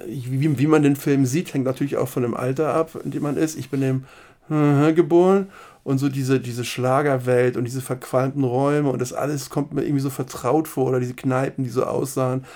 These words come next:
Also man sieht sicherlich, wenn man, ähm, knapp über vierzig ist, sieht man diese Filme wahrscheinlich anders, als wenn man jetzt fünfundzwanzig ist. Das ist ja wirklich eine,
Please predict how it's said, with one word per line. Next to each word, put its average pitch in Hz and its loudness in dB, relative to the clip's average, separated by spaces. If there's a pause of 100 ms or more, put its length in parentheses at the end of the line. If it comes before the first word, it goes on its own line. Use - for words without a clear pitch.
(220)
Also 127 -2
man 131 4
sieht 131 -2
sicherlich, 135 -2
wenn 131 0
man, 127 0 (400)
ähm, 123 -6 (400)
knapp 285 -2
über 165 2
vierzig 147 -4
ist, 135 -6 (300)
sieht - -8
man 170 8
diese 143 4
Filme 147 4
wahrscheinlich 135 2
anders, 139 4
als 131 -2
wenn 135 0
man 135 4
jetzt 127 -2
fünfundzwanzig 127 0
ist. 110 -6
Das 117 -6
ist 127 -8
ja 120 -2
wirklich 127 -8
eine, 113 -2